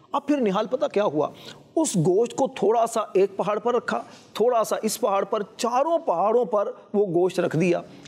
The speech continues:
اب کیا پتہ کس کا گوشت کہاں پر رکھا ہوا ہے؟ پھر حضرت ابراہیم علیہ السلام نے آواز دی، فرمایا، "اے مور،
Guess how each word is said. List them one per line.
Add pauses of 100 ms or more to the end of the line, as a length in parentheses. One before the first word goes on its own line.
اب
کیا
پتہ (100)
کس
کا
گوشت
کہاں
پر
رکھا
ہوا
ہے؟ (480)
پھر
حضرت
ابراہیم
علیہ
السلام
نے (100)
آواز
دی، (720)
فرمایا، (160)
"اے
مور،